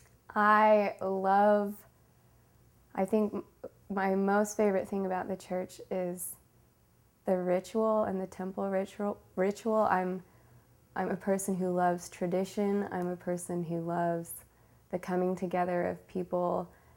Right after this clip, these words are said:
And, and so for me, the temple ritual is this really sacred thing that I love to take part in.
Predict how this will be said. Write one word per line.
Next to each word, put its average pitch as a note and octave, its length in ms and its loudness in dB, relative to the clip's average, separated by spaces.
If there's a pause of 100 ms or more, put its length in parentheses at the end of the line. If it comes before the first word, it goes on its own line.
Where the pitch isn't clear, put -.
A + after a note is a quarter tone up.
(160)
And, F3 600 -2
and F3 140 -2
so F3 160 0
for F3+ 160 -2
me, F#3+ 180 2
the F#3+ 100 0
temple G3 440 -2
ritual F3 480 -2
is F3+ 200 -6
this F3+ 220 -8
really F#3+ 240 -2
sacred F3+ 500 -4
thing F3+ 340 -4
that F3 100 -4
I E3+ 100 -4
love E3+ 400 0 (420)
to F#3 100 -6
take F#3 300 0
part E3+ 280 0
in. G3 280 0